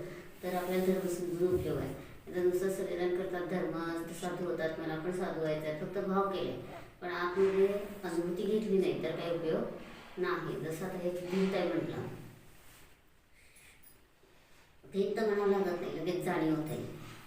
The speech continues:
फरशी आहे, फरशी म्हणावं लागत नाही, जाणीव होते. मग तसं मी माझा ज्ञानमय जीव आहे असं आपण जाणीव केली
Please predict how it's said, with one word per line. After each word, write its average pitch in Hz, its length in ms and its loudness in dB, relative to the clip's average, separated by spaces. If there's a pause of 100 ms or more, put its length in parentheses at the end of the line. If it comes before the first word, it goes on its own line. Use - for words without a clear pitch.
(140)
फरशी 196 300 0
आहे, - 400 2
फरशी 190 320 -2
म्हणावं 185 360 4
लागत 156 180 -2
नाही, - 160 -4
जाणीव 175 360 6
होते. - 360 0 (200)
मग 247 320 4
तसं 185 360 6
मी 208 180 8
माझा 190 420 6
ज्ञानमय 170 640 2 (680)
जीव 220 320 2
आहे 156 340 2
असं 185 380 -2
आपण 196 300 4
जाणीव 196 440 10
केली 214 720 4